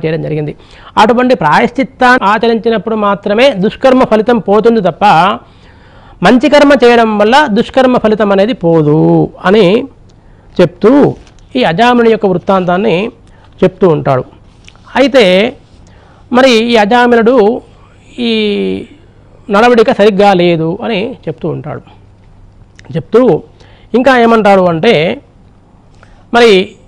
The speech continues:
ఈ అజామినుడు అనేక తప్పులు, పొరపాట్లు చేస్తూ ఉంటాడు కదా. చేస్తూ ఉన్నప్పుడు ఏం జరుగుతుంది అంటే పెద్దవాడవుతాడు.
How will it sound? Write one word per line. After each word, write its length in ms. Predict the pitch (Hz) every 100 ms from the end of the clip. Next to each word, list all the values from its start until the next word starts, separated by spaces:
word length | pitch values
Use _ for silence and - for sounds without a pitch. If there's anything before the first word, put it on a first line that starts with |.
| -
ఈ 100 | 240 240
అజామినుడు 640 | 226 247 254 233 247 240 - _ -
అనేక 240 | 226 240 233
తప్పులు, 380 | 220 - 226 226
పొరపాట్లు 480 | 208 196 208 202 214 165
చేస్తూ 260 | 170 185
ఉంటాడు 300 | 175 165 156
కదా. 400 | 151 160 220 147 - _ - - - 247
చేస్తూ 300 | 294 285 269 233
ఉన్నప్పుడు 680 | 220 208 202 233 175 196 - - 196
ఏం 180 | 226
జరుగుతుంది 600 | 190 180 175 165 151 151 156 151 143 143 -
అంటే 480 | 135 165 196 139 208 - - _ _ _ _ _ _ _ _ - _ - - 190
పెద్దవాడవుతాడు. 640 | 170 190 160 143 143 131